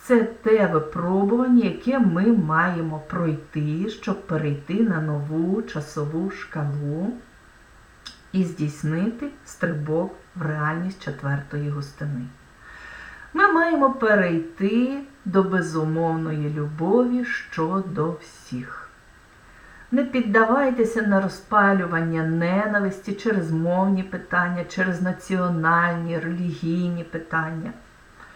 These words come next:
Часові рамки розширюються, реалії зміцнюються. Це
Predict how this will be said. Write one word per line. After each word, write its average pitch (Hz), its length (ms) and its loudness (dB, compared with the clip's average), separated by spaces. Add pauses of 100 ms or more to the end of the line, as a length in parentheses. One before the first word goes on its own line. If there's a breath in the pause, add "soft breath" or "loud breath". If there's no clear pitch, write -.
(1160 loud breath)
Часові 285 460 4
рамки 247 880 4
розширюються, 208 1300 0 (320)
реалії 196 960 4 (300)
зміцнюються. 160 1040 2 (1700)
Це 277 560 6